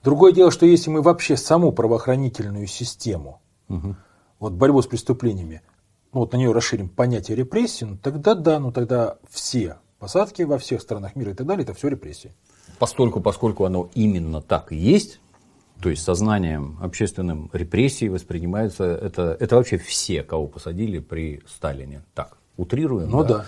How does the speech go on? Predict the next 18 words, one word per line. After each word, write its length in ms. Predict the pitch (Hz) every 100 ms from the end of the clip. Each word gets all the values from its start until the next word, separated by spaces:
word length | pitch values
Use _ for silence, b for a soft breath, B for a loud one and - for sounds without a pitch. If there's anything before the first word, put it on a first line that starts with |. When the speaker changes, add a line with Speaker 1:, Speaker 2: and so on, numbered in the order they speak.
| B -
Speaker 2:
Они 140 | -
Speaker 1:
Так 100 | -
это 40 | 156
Speaker 2:
все 100 | 185
Speaker 1:
внушали 240 | 185 151
Speaker 2:
б-, 20 | 120
Speaker 1:
людям. 220 | 92 80
Speaker 2:
да, 360 | 90 104 78 -
они 180 | 92 85
все 360 | - 147 170
были 520 | 131 120 127 123 107 -
репрессированы. 760 | 90 85 90 - 92 78 71 65
А 120 | 69
теперь, 260 | - 196 180
например, 440 | 127 120 120 139
у 60 | 107
нас 180 | 117
происходит 680 | - 101 92 - 110 92